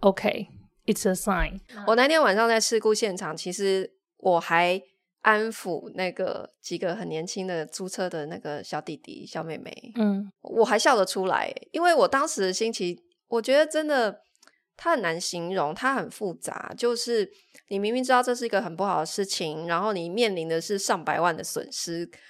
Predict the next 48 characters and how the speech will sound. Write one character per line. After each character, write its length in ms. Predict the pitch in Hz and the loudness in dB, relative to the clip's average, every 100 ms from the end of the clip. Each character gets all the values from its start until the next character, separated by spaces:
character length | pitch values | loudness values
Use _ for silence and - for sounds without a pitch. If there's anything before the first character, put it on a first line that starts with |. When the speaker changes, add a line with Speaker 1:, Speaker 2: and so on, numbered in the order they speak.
| _ - | _ -8
Speaker 2:
可 200 | 220 214 | -4 -2
是 160 | 339 | -2
同 340 | 330 254 190 247 | -2 0 0 0
时 220 | - 196 | -2 -4
竟 220 | 254 233 | -4 -4
然 180 | 165 165 | -4 -6
觉 160 | 156 | -6
得 100 | 160 | -4
松 320 | 175 - 190 190 | -4 -2 -2 -2
一 100 | 208 | -10
口 300 | - - - | -10 -10 -10
气， 500 | - - - - 220 - | -6 -4 -4 -8 -14 -6
因 300 | 262 294 311 | -4 -2 2
为 300 | 302 190 - _ _ _ - | 2 2 -4 _ _ _ 0
当 260 | 269 294 | 2 2
时 280 | 294 - 180 | -2 -2 -2
的 140 | 175 | 0
我 160 | 170 165 | 2 0
们 200 | 160 165 | -2 -4
其 220 | - 170 | -6 -6
实 260 | 185 175 175 | -6 -6 -6
是 460 | - 254 226 160 151 _ _ _ _ _ _ - | -6 -4 -2 -4 -8 _ _ _ _ _ _ -8
已 100 | 202 | -4
经 200 | 269 311 | 2 6
到 160 | 311 | 8
了 100 | 214 | 6
一 20 | |
个 80 | 185 | 4
身 260 | 185 185 190 | 2 0 0
心 240 | 196 190 | -2 -4
俱 260 | 196 247 165 | -2 -4 -4
疲 180 | - 143 | -6 -8
的 80 | |
状 280 | - 175 151 | -4 -4 -4
态， 220 | - 156 | -6 -10
在 440 | 160 214 180 151 - - | -2 0 0 -2 -8 -10
经 320 | 220 233 233 | -6 -4 -4
营， 320 | 147 - 190 _ _ _ _ _ | -6 -10 -16 _ _ _ _ _
呃， 420 | 180 165 - - - | -6 -4 -4 -6 -2
露 180 | 233 | 0
营 120 | 180 170 | 0 -2
车 180 | 180 | -4
租 260 | 170 - 165 | -2 -4 -4
赁 180 | 170 156 | -4 -4
这 80 | 156 | -8
件 220 | - - | -8 -8
事 180 | - - | -12 -12
情。 240 | - | -14